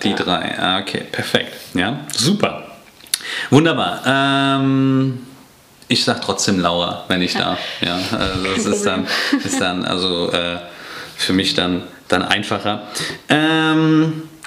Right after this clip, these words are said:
Speaker 1: ihr seid beide achtzehn, habt beide schon,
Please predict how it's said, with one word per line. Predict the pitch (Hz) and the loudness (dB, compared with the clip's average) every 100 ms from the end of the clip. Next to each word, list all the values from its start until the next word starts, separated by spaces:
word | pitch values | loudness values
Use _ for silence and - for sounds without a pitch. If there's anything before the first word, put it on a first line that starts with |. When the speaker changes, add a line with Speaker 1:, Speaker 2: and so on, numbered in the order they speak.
| - - | -16 0
Speaker 1:
ihr | 139 | 2
seid | 160 175 - | 4 2 0
beide | 127 160 208 - | 0 0 -2 -2
achtzehn, | 170 180 - 220 214 220 | -2 -2 -2 2 2 2
habt | 156 - | -2 0
beide | 120 139 175 185 185 190 - | 0 0 0 2 2 0 0
schon, | - 160 160 160 160 - | 2 2 4 4 4 2